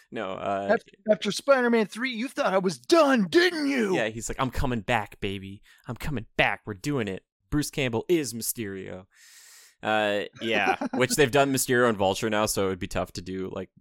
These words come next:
Speaker 1: I've heard rumors still that, like, they were gonna do an animated version of Spider-Man four with the same, like, like, Tobey Maguire coming back. I was like,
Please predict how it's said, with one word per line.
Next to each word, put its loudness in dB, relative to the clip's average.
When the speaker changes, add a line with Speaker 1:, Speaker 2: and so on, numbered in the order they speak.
Speaker 1:
I've 2
heard 0
rumors 0
still 2
that, -2
like, -2
they -2
were 0
gonna -2
do 0
an -4
animated -2
version -6
of -6
Spider-Man -4
four -4
with -2
the -6
same, -2
like, -6
like, -12
Tobey 0
Maguire 0
coming -4
back. -4
I -16
was -10
like, -16